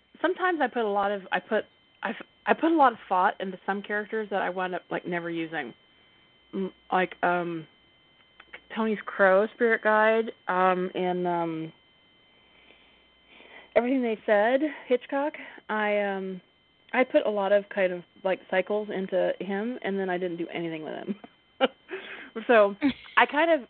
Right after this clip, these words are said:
Speaker 1: I was like, so sometimes I kind of like, "Why, why am I doing this?" And so sometimes I don't put any effort into it at all. I just wait and see what kind of happens. But Vicious, I kind of, it, partially it was because I had this whole, um, um,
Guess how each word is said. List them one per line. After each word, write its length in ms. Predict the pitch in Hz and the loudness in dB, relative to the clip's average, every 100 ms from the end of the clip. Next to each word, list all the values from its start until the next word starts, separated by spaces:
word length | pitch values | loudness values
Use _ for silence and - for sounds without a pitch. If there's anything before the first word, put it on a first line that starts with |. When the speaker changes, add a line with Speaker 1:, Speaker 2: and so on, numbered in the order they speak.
| _ | _
Speaker 1:
I 80 | 214 | 0
was 140 | 226 226 | 0 0
like, 160 | 220 220 208 220 | 0 -2 -12 -10
so 120 | - - | -8 -6
sometimes 320 | 254 247 240 | -8 -6 -8
I 40 | |
kind 160 | 214 208 | -6 -6
of 0 | |
like, 160 | 196 208 | -6 -4
"Why, 100 | 220 | -2
why 140 | 226 | -2
am 100 | 233 | -4
I 80 | 202 | -4
doing 320 | 180 196 226 | -4 -4 -4
this?" 180 | 247 254 | -4 -4
And 100 | 208 196 | -8 -10
so 100 | 196 | -10
sometimes 300 | 214 214 196 | -6 -4 -2
I 80 | 196 | -4
don't 120 | 185 | -4
put 120 | - | -8
any 180 | 185 190 | -6 -4
effort 200 | 202 202 | -4 -6
into 180 | 196 196 | -4 -4
it 80 | |
at 80 | 185 | -2
all. 160 | 180 185 | -2 -2
I 60 | |
just 120 | 190 185 | -2 -6
wait 140 | 170 | -8
and 80 | 180 | -6
see 60 | |
what 100 | 185 | -8
kind 120 | 202 175 | -6 -10
of 60 | |
happens. 460 | 165 165 208 220 240 _ - _ _ _ _ _ | -8 -8 -6 -8 -10 _ -20 _ _ _ _ _
But 140 | 220 202 | -2 0
Vicious, 420 | 269 392 403 349 - | 0 2 0 -2 2
I 120 | 226 | 0
kind 240 | 226 262 | 2 0
of, 80 | 269 247 | 0 0
it, 200 | 226 233 | -2 -2
partially 380 | - 320 359 381 | 0 0 0 -2
it 40 | |
was 100 | 233 233 | -2 -4
because 260 | 226 220 208 | -8 -6 -2
I 80 | |
had 240 | 196 196 185 | -2 -4 -4
this 140 | 220 - | -6 -4
whole, 400 | 196 196 185 - | 2 4 4 4
um, 560 | - 175 165 160 165 165 _ _ _ _ _ _ _ _ 988 _ _ _ _ _ _ _ _ _ _ _ _ _ _ _ _ _ | 2 4 4 2 -4 -10 _ _ _ _ _ _ _ _ _ _ _ _ _ _ _ _ _ _ _ _ _ _ _ _ _ _
um, 540 | 185 180 170 170 160 | 2 4 2 -2 -10